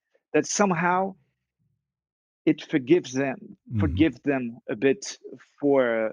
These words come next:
Speaker 1: their toughness. So instead of, uh, portraying a predator, I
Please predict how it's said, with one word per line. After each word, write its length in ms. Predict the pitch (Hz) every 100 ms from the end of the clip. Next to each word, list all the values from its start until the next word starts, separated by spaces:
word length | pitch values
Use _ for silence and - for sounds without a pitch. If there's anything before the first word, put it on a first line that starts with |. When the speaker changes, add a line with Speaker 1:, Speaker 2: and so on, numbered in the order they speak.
| -
Speaker 1:
their 180 | 131 117
toughness. 680 | 135 123 110 95 - - _ _
So 340 | - 156 147
instead 380 | 160 - - 185
of, 80 | 170 - 156
uh, 280 | 151 143 139 _ _
portraying 460 | - 160 - 170 160
a 60 | 143 -
predator, 600 | 160 170 190 - 214 202
I 160 | 127